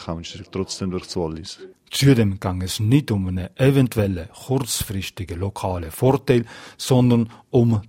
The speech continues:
Speaker 2: den Grundsatz, dass der alpenqueren Güterverkehr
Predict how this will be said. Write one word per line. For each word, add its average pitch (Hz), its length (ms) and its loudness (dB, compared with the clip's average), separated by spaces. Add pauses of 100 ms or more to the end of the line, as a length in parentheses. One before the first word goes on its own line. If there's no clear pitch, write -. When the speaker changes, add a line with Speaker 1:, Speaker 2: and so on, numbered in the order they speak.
Speaker 2:
den 120 160 0
Grundsatz, 120 840 2
dass - 360 -10
der 90 260 -10
alpenqueren 113 800 0
Güterverkehr 92 800 -8